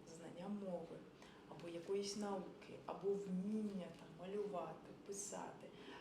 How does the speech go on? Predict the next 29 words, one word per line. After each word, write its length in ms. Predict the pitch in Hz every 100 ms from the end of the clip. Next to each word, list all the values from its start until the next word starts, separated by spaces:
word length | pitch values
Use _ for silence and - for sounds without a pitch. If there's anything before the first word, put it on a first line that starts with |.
| - -
а, 240 | 175 170 170 190 190
навички, 840 | 196 208 202 180 175 - - 131 - - - -
зовнішність, 920 | - 190 220 208 185 - 165 156 - - - - 180
гроші, 500 | 196 220 214 214 175
дивлячись, 420 | 233 226 220 208
що 600 | 190 - - 262 262 240 - - - 190
для 40 |
вас 220 | 202 202 196
зараз 280 | 190 185
актуальне, 760 | - - 180 175 170 233 339 381 - - - - -
і 320 | 214 214 208 180 - - - - - - - -
прописавши, 800 | 214 208 208 - 180 202 240 -
що 260 | - - 165 165
я 180 | 190 220 220
така, 260 | 190 190 196
така, 240 | 208 185 180 180 170
в 40 |
мене 340 | 175 190 226 196
є 120 | 190 196
це, 240 | - 190 208
це, 180 | - 214 -
це, 120 | 185
і 260 | 175 - -
прям 160 | 180
згадувати, 640 | - 262 294 247 220 220 190
згадувати 600 | - 254 247 202 202 202
те, 160 | 196
що 160 | 196 185
приходить, 500 | - 190 - 311